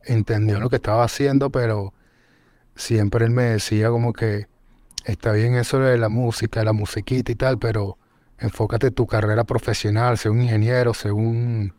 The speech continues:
Eh, trabaja en una gran empresa", y, pero ve eso, lo de la música, como un hobby.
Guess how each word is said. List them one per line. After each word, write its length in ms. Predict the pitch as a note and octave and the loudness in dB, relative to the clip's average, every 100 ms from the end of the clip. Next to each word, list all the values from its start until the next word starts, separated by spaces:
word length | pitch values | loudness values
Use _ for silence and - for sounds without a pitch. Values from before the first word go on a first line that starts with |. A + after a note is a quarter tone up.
| _ _ _ - _ - - - | _ _ _ -20 _ -20 -20 -2
Eh, 260 | B2 A2 | 2 2
trabaja 320 | G#2+ A2 G#2+ A2+ | 2 0 2 2
en 40 | |
una 140 | B2 | 2
gran 220 | A#2+ A#2+ B2+ | 2 2 0
empresa", 640 | B2 B2 C3+ A#2 B2+ A2 _ _ _ _ _ _ | 0 2 2 0 -2 -6 _ _ _ _ _ _
y, 640 | A#2+ A#2 A2+ A2 G#2+ G#2 G2+ - - | -4 0 0 0 0 -2 -6 -10 0
pero 300 | A#2 A2+ A2 | 2 4 4
ve 240 | A#2 C3 | 4 2
eso, 240 | B2+ C#3+ | 2 2
lo 120 | C3+ C3+ | 2 4
de 120 | B2 | 2
la 100 | A2 | 2
música, 400 | A2 - A#2+ C3 | 0 -2 -2 0
como 180 | A#2 A#2 | 2 0
un 100 | A#2+ | 0
hobby. 360 | B2 G2+ G2 | 0 -2 -4